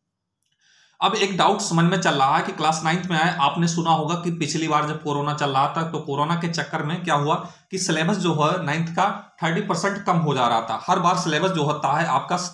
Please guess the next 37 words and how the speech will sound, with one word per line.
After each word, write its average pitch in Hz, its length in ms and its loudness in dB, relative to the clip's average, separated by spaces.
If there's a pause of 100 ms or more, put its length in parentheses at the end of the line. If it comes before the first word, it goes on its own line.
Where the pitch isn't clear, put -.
(140)
थर्टी 135 280 -2
परसेंट 190 420 -4
कम 143 120 0
हो 117 140 -8
जा 98 80 -6
रहा 95 180 -6
था, - 220 -14 (360)
मगर 202 200 0 (120)
इस 180 140 2
बार 196 220 6
क्या 190 220 4 (140)
syllabus 165 480 0
thirty 156 220 0
percent 180 440 -2
कम 151 180 2
होगा 170 260 2 (280)
या 156 120 2
नहीं 165 260 2
कम 143 120 2
होगा? 110 240 -6 (500)
क्या 180 100 -2
आपको 175 380 0
syllabus 175 320 2 (180)
seventy 147 340 -2
percent 175 400 0
ही 190 140 0
पढ़ना 190 300 2
होगा? 147 260 0 (500)
ठीक 202 120 -2
है, 156 60 -4 (280)
तो 170 140 -6
सेवेंटी 165 420 -2
परसेंट 180 360 0
ही - 80 0
syllabus 180 300 0
पढ़ना 160 260 0
होगा। 160 240 2